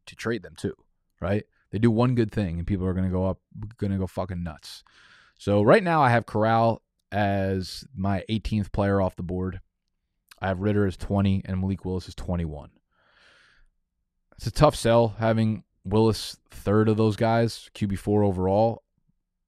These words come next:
But he's, he's gonna be the last one of these guys to get on the field, man.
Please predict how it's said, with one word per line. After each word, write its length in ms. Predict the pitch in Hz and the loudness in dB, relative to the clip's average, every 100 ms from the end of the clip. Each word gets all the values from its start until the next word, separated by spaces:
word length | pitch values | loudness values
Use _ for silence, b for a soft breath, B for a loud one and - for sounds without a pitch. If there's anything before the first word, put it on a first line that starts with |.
| _ _ _ _ - _ - | _ _ _ _ -20 _ -6
But 100 | 104 | 0
he's, 240 | 120 110 | 0 0
he's 220 | 104 120 | 0 -2
gonna 200 | 110 131 | 2 2
be 100 | 127 | 2
the 100 | 127 | 2
last 320 | 110 110 107 | 2 0 0
one 120 | 110 110 | 0 -2
of 40 | |
these 140 | 101 | -2
guys 240 | 90 101 101 | -2 -2 -2
to 80 | 92 | -2
get 120 | 95 | -2
on 100 | 92 | -2
the 80 | 85 | -6
field, 280 | 90 92 | -6 -6
man. 280 | 82 78 80 | -6 -10 -12